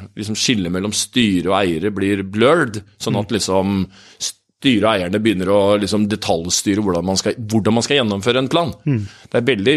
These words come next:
Speaker 1: viktig selvsagt at styret er med på å liksom, eh, definere planen og hvor man skal, men så må man la ledelsen og organisasjonen egentlig gjennomføre.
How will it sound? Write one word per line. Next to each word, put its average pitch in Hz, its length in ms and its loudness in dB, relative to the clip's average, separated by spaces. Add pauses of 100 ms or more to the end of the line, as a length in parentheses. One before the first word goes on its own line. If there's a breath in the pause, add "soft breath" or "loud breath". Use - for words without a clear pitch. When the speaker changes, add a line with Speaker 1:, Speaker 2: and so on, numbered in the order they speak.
Speaker 1:
viktig 104 260 -2
selvsagt 101 320 -2
at - 80 -4
styret 104 320 2
er 90 160 2
med 78 80 -8
på 98 80 2
å 98 240 4
liksom, 95 380 -2
eh, 95 180 -2
definere 92 480 -2
planen 95 420 2
og 98 200 2
hvor 95 160 0
man 110 100 2
skal, 160 240 2 (460 loud breath)
men 107 100 -4
så 117 140 0
må 92 240 -2
man 101 160 2
la 98 80 4
ledelsen 87 560 0
og 92 240 4
organisasjonen 95 680 0
egentlig 98 240 0
gjennomføre. 101 560 2